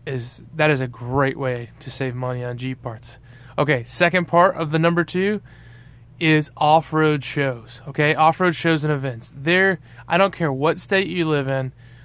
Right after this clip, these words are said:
um, there's definitely an off-road show or meet within two to three hours driving distance of you. Unless you live, like, in the middle or north of Alaska. And if you're in the continental U S, basically,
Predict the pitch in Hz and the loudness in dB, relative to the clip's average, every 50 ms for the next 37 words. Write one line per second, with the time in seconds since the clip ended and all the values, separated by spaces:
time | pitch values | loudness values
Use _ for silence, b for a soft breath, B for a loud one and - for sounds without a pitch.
0 | B B - 151 143 139 139 135 135 131 127 127 - - - - - - - - | B B -4 0 2 2 4 2 2 0 -2 -6 -10 -14 -18 -20 -20 -20 -20 -20
1 | - - - 156 165 170 165 139 135 - 175 165 160 - - 180 175 175 175 - | -20 -10 -2 2 2 2 2 0 -2 0 0 2 2 0 -2 -4 -4 -4 -4 -4
2 | - 151 139 139 147 147 135 - 156 156 156 143 - - 156 151 139 135 135 139 | -6 -4 -2 -2 -2 -2 -2 -2 -2 -2 -2 -2 -4 -2 -2 0 0 0 -2 -2
3 | - - 151 147 139 143 143 147 139 139 135 - - B B B B B B B | -4 -6 -6 -4 -4 -2 -2 -2 -2 -4 -6 -8 -14 B B B B B B B
4 | - 156 151 147 - - - - 170 175 180 185 185 185 - - - - - - | -2 -2 -2 -2 -6 -10 -6 -2 0 2 2 2 2 0 -4 -8 -14 -20 -20 -20
5 | - - - - - - - - - - - - - B B B B B B B | -20 -20 -20 -20 -20 -20 -20 -20 -20 -20 -20 -20 -20 B B B B B B B
6 | B - - - - - - - 208 208 190 - 196 180 170 156 143 139 139 139 | B -20 -20 -18 -14 -4 0 2 4 4 4 2 2 4 4 4 4 4 2 0
7 | 123 - 147 135 135 131 123 127 127 127 123 - - 131 123 - 135 135 - - | 0 0 2 2 2 2 2 -2 -4 -6 -8 -8 -10 -14 -14 -12 -12 -14 -12 -14
8 | - - B B B B B B B B B - - 160 156 156 156 160 170 180 | -16 -16 B B B B B B B B B -4 -2 0 0 2 2 4 4 4
9 | 190 175 - - 185 180 170 170 170 170 165 160 143 143 151 151 143 135 131 127 | 4 2 0 -2 -4 -2 0 2 2 2 2 2 2 0 0 0 0 0 0 -4
10 | - B B B B B B B B B B B B B B B B B B B | -8 B B B B B B B B B B B B B B B B B B B
11 | B B B B - - 156 151 156 151 156 160 175 180 185 185 185 185 185 165 | B B B B -10 -6 -2 0 0 2 2 4 4 4 4 4 4 2 2 0
12 | 151 156 147 143 143 151 170 180 185 160 - 156 156 165 156 156 156 156 156 151 | 0 0 0 0 2 2 4 4 4 2 0 -2 -2 0 4 4 6 6 4 4
13 | - - - 170 160 - 175 175 170 - 220 269 277 277 269 - 196 208 196 196 | 2 -2 -2 -2 -2 0 -2 -4 -4 -2 0 0 2 0 2 2 0 0 2 0
14 | 190 180 165 165 156 143 139 131 - 143 135 131 - - 139 - 139 135 131 127 | 0 2 2 2 4 2 2 0 0 -4 -4 -4 -4 -8 -6 -4 -4 -2 -2 -4